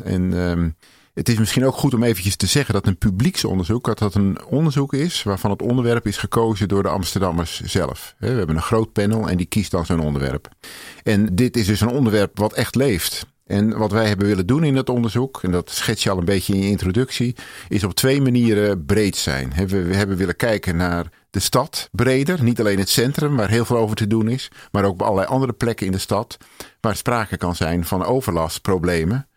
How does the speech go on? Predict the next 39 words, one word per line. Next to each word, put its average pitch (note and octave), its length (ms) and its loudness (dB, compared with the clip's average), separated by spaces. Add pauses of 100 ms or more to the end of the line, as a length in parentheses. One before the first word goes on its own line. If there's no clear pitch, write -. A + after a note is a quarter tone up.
(220)
En E2+ 160 -2
waar, E2 380 0
eh, E2+ 320 0
dus E2+ 140 0
op E2 100 -8
de F#2 100 -2
een E2 100 0
of D#2+ 80 -2
andere F2+ 180 2
manier F#2+ 180 0
ook - 340 -4
handhaving F#2 600 0
nodig C#2+ 320 -2
is. - 240 -12 (300)
En A#2 100 2
dat G#2+ 140 4
is G#2+ 60 0
eigenlijk G#2+ 240 2
ook G#2 200 -2
de F#2+ 160 -2
tweede B2+ 420 0
verbreding. B2+ 640 0
We A#2 60 2
hebben A2+ 360 0
niet A#2+ 160 2
alleen A2+ 140 2
maar G2 100 2
gekeken G2+ 340 -2
naar F#2 100 0
problemen G#2+ 580 2
die E3+ 160 2
er D3+ 60 2
zijn, D3+ 320 2
maar A2+ 100 2
we G2 60 2
hebben G2 180 2
ook B2 100 2
willen B2+ 200 0
kijken B2 440 0